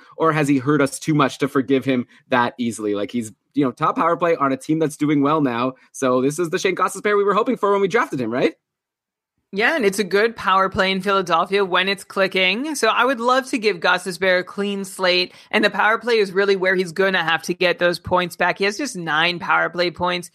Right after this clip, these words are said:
Speaker 2: through forty-nine games, and this is a guy who had thirty-three power play points last season. Look, the power play has not been great with Gostisbehere on it, and I don't know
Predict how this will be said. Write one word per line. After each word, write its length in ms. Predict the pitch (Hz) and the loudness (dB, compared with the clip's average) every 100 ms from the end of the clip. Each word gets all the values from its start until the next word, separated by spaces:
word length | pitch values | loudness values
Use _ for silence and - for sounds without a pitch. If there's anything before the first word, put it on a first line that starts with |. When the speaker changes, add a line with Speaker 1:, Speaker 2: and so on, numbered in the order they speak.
| - _ | -20 _
Speaker 2:
through 180 | 196 185 | -2 0
forty-nine 760 | 190 190 185 190 185 180 180 | 2 2 4 4 4 2 0
games, 500 | 170 165 165 190 214 - _ _ 196 | -2 -4 -4 -6 -8 -12 _ _ 0
and 320 | 190 190 175 | 2 2 0
this 160 | 190 | 0
is 160 | 202 202 | 2 2
a 40 | |
guy 260 | 202 185 196 | 2 2 2
who 80 | 202 | 2
had 200 | 202 170 | -2 -2
thirty-three 800 | 214 233 247 226 226 208 254 240 | -2 0 -2 -4 -2 0 2 2
power 320 | 214 202 196 | 2 2 2
play 180 | 202 180 | 0 -4
points 400 | 202 196 185 - | -2 -2 -4 0
last 380 | 185 208 320 | 2 2 0
season. 480 | - 190 170 175 170 - _ | 0 0 0 -2 -4 -10 _
Look, 120 | 208 196 | -2 -2
the 80 | |
power 240 | 180 202 226 | 0 2 2
play 160 | 240 | 2
has 140 | 226 202 | 0 -2
not 320 | 185 180 196 | -2 0 0
been 140 | 196 | -2
great 260 | 180 170 175 | -2 -4 -4
with 160 | 185 - | -4 0
Gostisbehere 600 | 175 175 175 170 180 180 | 0 0 -6 -4 0 0
on 300 | 170 180 185 | 2 0 0
it, 140 | 190 - - - | -4 -6 -14 -6
and 140 | 202 | -4
I 120 | 190 220 | 0 0
don't 100 | 233 | 0
know 380 | 220 214 220 | 2 0 -2